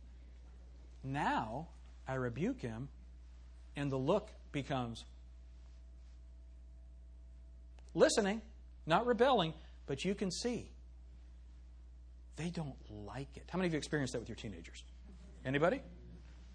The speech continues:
Right? I-, if you've not experienced with your teenagers, it's because you don't have teenagers.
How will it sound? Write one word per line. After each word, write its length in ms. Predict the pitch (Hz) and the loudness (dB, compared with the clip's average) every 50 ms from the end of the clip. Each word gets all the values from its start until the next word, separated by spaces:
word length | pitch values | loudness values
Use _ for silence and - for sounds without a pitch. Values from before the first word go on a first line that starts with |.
| - - - - | -14 -14 -8 0
Right? 240 | 127 135 147 185 - - - - - | 4 4 4 4 2 -4 -12 -12 -12
I-, 40 | - - 131 131 127 - | -8 -6 -6 -6 -6 -2
if 120 | - 131 117 | -2 0 0
you've 140 | 139 123 135 | 0 4 8
not 140 | 147 156 | 8 8
experienced 320 | 165 156 - 165 151 131 - | 8 8 4 4 2 4 2
with 80 | 131 | 2
your 80 | 123 123 | 0 2
teenagers, 400 | - 139 135 127 117 120 117 120 | 0 0 0 2 2 0 0 -2
it's 100 | 120 117 | -4 -6
because 380 | - - 127 123 113 - - - - - - - | -4 0 0 0 0 0 -4 -6 -10 -16 -14 -6
you 100 | - 135 | -2 0
don't 100 | 127 120 | 0 2
have 100 | 117 110 | 0 0
teenagers. 460 | - - 120 107 98 90 - - - | -2 -2 -2 -2 -2 -6 -8 -10 -12